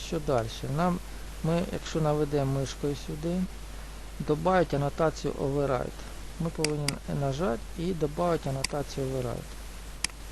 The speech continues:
Тобто тепер оцей буде метод у нас пере-, е, заміщений. Він, тобто ми змінили, і він буде використовуватися об'єктами класу саббетон, буде використовуватися оцей уже метод.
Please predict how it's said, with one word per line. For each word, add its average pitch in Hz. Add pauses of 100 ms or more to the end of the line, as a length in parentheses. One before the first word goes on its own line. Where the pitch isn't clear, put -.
(420)
Тобто 160
тепер 226
оцей 190
буде 160
метод 151
у 139
нас 139 (160)
пере-, 139 (360)
е, 135 (200)
заміщений. 135
Він, 139 (100)
тобто 123 (140)
ми 143
змінили, 165
і 131
він 170
буде 151
використовуватися 135
об'єктами 135
класу 127 (120)
саббетон, 160
буде 156
використовуватися 156
оцей 151
уже 123
метод. 113